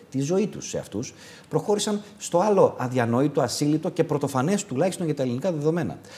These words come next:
Προσπάθησαν να μετακινήσουν τέσσερις συναδέλφους παθολόγους από το αχέπα, μάλιστα κάποιοι από αυτούς λειτουργούν σχεδόν αποκλειστικά ως λοιμοξιολόγοι. Και εφτά εντατικολόγους από το Ιπποκράτιο. Βάζω στο τραπέζι και αναφέρω και στο κοινό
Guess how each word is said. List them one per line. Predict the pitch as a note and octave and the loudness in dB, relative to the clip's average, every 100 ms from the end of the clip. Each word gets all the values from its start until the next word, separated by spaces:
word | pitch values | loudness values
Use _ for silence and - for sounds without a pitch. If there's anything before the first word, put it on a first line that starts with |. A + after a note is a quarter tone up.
| - - | -20 -12
Προσπάθησαν | - - F3 F#3 | -2 2 2 0
να | |
μετακινήσουν | D#3 B2+ C#3+ E3 C3 - - - | 0 -2 -2 -4 -6 -10 -16 -2
τέσσερις | F3+ F3+ - D#2+ - | 0 2 0 -2 -6
συναδέλφους | - G2 B2+ C#3 F#2+ | -4 -2 -2 -4 -6
παθολόγους | F#2+ G2+ G#2 F2 - - | -4 -2 -2 -2 -8 -12
από | A2 F2 | -10 -8
το | C#2+ | -8
αχέπα, | - E2 A#2 D#3 - - | -6 -6 -6 -8 -12 -16
μάλιστα | - F#2+ - | -8 -6 -4
κάποιοι | G#2 G#2+ | -4 -2
από | G2 | -2
αυτούς | F2+ A2 G#2 - - - | -4 -6 -8 -12 -18 -10
λειτουργούν | G2+ G#2 A#2 A#2+ A2 - | -6 -2 0 0 -2 -8
σχεδόν | - A#2 B2 B2+ | -6 -2 0 -2
αποκλειστικά | G#2+ B2+ D3+ - E3+ | -6 -4 -4 -6 -2
ως | F#3+ D#3 | -2 0
λοιμοξιολόγοι. | D#3+ D#3 A3 A#3 F#3+ A2 - - - - - | -4 -4 -4 -2 -2 -6 -16 -18 -16 -16 -14
Και | - C3+ | 2 2
εφτά | A#2+ - - | 4 0 -2
εντατικολόγους | F#3 E3+ D#3 - D3 E3 D#3+ | -2 -2 -4 -4 -2 -2 -4
από | D3 C#3 | -10 -10
το | |
Ιπποκράτιο. | B2 - C#3+ B2+ - - - - - - - - - | -10 -8 -6 -6 -8 -16 -20 -20 -20 -20 -20 -20 -18
Βάζω | - G#2 B2+ D3+ | -4 4 6 4
στο | D3 | 0
τραπέζι | D3 A#2 - A#2 F#2+ A#2+ C3+ | 0 0 4 4 4 -2 -2
και | A2+ F#2+ - | 0 0 -2
αναφέρω | - G#2 G#2 - C#3+ D#3 | -4 -2 -2 2 4 4
και | C#3+ | 2
στο | A#2+ - | -2 -4
κοινό | A2+ G#2+ A2 B2 D3 | -2 0 2 0 -4